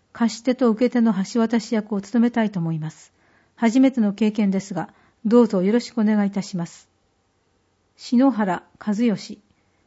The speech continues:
川東、川北、川南。農地利用の最適化のために積極的な現場活動を通じて、地域農業の維持発展に努めてまいりますので、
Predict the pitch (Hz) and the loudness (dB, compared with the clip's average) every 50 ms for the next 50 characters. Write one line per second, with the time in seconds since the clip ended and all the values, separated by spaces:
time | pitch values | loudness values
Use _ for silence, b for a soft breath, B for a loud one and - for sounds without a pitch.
0 | _ _ _ _ - - 233 247 262 240 262 240 220 196 - - 151 - _ - | _ _ _ _ -2 2 4 4 4 2 0 -2 -2 -2 -4 -8 -12 -12 _ -6
1 | - 214 208 208 214 - - - 190 196 233 _ _ - - 226 226 233 240 240 | -2 -2 -2 -2 -4 -10 -10 -8 -8 -8 -8 _ _ -8 -4 0 0 2 2 2
2 | 233 214 180 160 175 196 _ _ _ _ _ _ _ _ _ _ _ _ _ 226 | 2 0 -2 -4 -6 -12 _ _ _ _ _ _ _ _ _ _ _ _ _ 2
3 | 233 269 285 277 277 - 208 185 202 214 220 220 220 220 208 - 233 233 247 247 | 4 4 4 2 0 -4 -2 0 0 0 0 0 0 -2 -2 -2 -2 -2 -2 -2
4 | 254 247 - - 240 226 220 214 220 214 208 208 190 175 185 - _ _ - - | -6 -8 -8 -6 -4 -4 -4 -2 -2 -2 -2 0 -2 -2 -4 -8 _ _ -8 -6
5 | 226 214 214 - 269 262 262 240 247 226 240 226 214 196 208 220 226 233 247 240 | -6 -6 -4 -4 -6 -6 -4 -6 -4 -2 -2 -2 -2 -2 -2 0 0 0 0 0
6 | - 240 226 - 220 190 180 175 175 - 196 180 - - - - - - b b | -2 -4 -4 -4 -4 -4 -4 -4 -4 -6 -6 -6 -6 -10 -16 -16 -16 -16 b b
7 | b b b b b b - - 262 262 262 277 262 269 269 254 220 208 185 175 | b b b b b b -4 -2 -2 -2 0 0 2 2 2 2 2 0 -2 -2
8 | 170 170 202 - _ - 226 214 226 220 175 208 202 208 - 233 226 214 208 226 | -4 -6 -8 -8 _ -4 -4 -4 -4 -4 -6 -6 -6 -2 0 0 2 2 0 -2
9 | 226 - - - 254 254 240 240 202 185 190 202 202 196 196 190 - - 170 - | -4 -8 -6 -4 -2 -2 -2 -2 -2 0 0 0 0 0 -2 -2 -6 -10 -14 -14
10 | 165 - | -14 -18